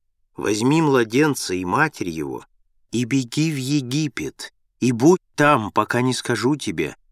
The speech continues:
так как Ирод хочет искать младенца, чтобы погубить его». Иосиф встал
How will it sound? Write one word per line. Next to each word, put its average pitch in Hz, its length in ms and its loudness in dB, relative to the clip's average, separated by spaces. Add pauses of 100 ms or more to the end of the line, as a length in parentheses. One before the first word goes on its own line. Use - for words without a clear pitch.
(120)
так 127 160 2
как - 380 -2
Ирод 175 420 0
хочет 143 420 0
искать - 440 0
младенца, 113 680 0
чтобы 123 360 -2
погубить 113 760 -6
его». 71 380 -6 (1040)
Иосиф - 460 -2
встал - 480 -4